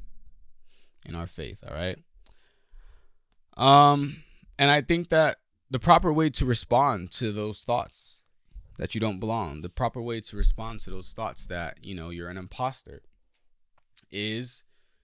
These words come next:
in three things that you need to think about, three things that you need to acknowledge. The first one is that you need to be able to acknowledge God's role in sanctification, which we talked about a couple weeks back,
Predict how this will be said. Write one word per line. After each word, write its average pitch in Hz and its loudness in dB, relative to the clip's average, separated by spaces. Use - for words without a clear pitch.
in 147 -6
three 185 -2
things 175 0
that 107 -6
you 127 -4
need 127 -4
to 123 -6
think 127 -6
about, 82 -10
three 120 -6
things 120 -8
that 98 -10
you 107 -8
need 104 -8
to 101 -10
acknowledge. 87 -8
The 120 -16
first 123 -6
one 113 -8
is 92 -6
that 92 -4
you 90 -8
need 101 -6
to - -14
be 95 -4
able 95 -8
to - -10
acknowledge 87 -10
God's 87 -8
role 85 -10
in 87 -12
sanctification, 101 -8
which - -12
we 73 -14
talked 92 -8
about 87 -8
a - -12
couple - -10
weeks - -14
back, 90 -8